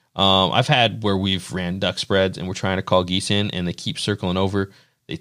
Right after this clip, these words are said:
tilt their head. They're looking, they're looking hard. They just don't see it. And I feel like if we just would have had a few geese in there, those geese would have finished. So a lot of times, man, it, it's fine to just have a few in there. Um, if you're just purely going for honkers,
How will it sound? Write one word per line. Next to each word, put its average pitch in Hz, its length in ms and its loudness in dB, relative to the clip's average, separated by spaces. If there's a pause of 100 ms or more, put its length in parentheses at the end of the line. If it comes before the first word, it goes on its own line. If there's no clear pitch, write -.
(100)
tilt 127 280 2
their 107 140 4
head. 101 340 4
They're 104 140 4
looking, 110 440 2
they're 87 140 0
looking 104 300 0
hard. 87 380 2
They 90 80 -2
just - 140 -6
don't - 180 -4
see 110 200 -2
it. - 220 -4
And 92 120 -2
I 95 60 0
feel 120 400 2
like 98 260 4 (300)
if - 160 -10
we 98 80 0
just 101 180 0
would 98 120 2
have 98 80 0
had 98 220 4
a 73 60 0
few 98 320 -4
geese 101 280 -2
in 101 100 -2
there, 110 160 2
those 90 380 -2
geese 87 320 -2
would 80 100 -2
have 80 80 -10
finished. - 360 -4
So 80 240 0 (320)
a - 60 0
lot 113 120 6
of 135 60 -4
times, 90 260 0
man, 85 160 0
it, 71 140 -4
it's - 140 -8
fine 87 320 0
to - 60 -6
just - 160 -6
have 80 160 2
a 73 40 -6
few 82 280 -2
in 90 140 0
there. 82 240 2 (400)
Um, 90 240 2
if 98 120 -4
you're 104 200 2
just 98 320 -4
purely 131 540 2
going 117 340 2
for 101 180 -2
honkers, 107 480 -2